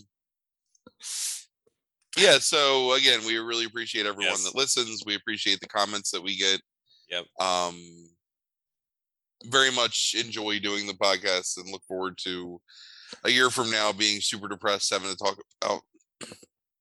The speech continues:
Speaker 1: five god-awful fucking movies that Chris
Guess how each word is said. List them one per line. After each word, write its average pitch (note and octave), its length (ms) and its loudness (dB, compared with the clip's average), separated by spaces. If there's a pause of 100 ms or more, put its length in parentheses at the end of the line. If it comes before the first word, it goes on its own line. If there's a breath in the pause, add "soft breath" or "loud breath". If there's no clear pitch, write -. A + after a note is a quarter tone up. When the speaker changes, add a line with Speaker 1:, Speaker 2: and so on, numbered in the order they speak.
(280)
Speaker 1:
five A2+ 240 0
god-awful G2+ 720 2
fucking F#2+ 320 -4
movies F#2 360 -4
that F2 160 -6
Chris - 460 -2